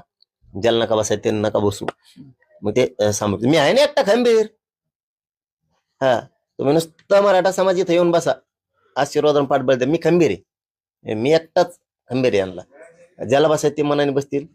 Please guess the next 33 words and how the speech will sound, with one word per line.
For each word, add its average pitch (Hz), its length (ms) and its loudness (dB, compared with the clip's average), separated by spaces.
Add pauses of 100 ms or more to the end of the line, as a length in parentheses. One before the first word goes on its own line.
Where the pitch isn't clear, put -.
(360)
नाही 117 380 0
बसले 139 280 0
तरी, 135 200 2
अं, 117 260 4
चालतंय. 117 360 -2
माझा 156 340 0
समाज 135 280 -2 (540)
मला 147 180 0
पक्की - 440 -2
गॅरंटी, 143 400 2 (640)
मला 160 220 0
कधीच 196 380 -2
एकटं 175 200 0
पडू 151 180 2
देत 139 200 2
नाही, 151 140 2
उघडंही 123 280 2
पडू 92 180 -8
देत 80 180 -16
नाही. - 160 -8
यांनी 240 180 2
किती 311 180 0
प्रयत्न 220 280 2
करू 123 160 0
द्या, 92 200 -18 (680)
माझा 160 320 2
समाज 160 320 0
मला 151 200 2
कधीच 175 400 0
एकटं 165 220 0
पडू 131 160 0
देत 127 200 0
नाही, - 180 -8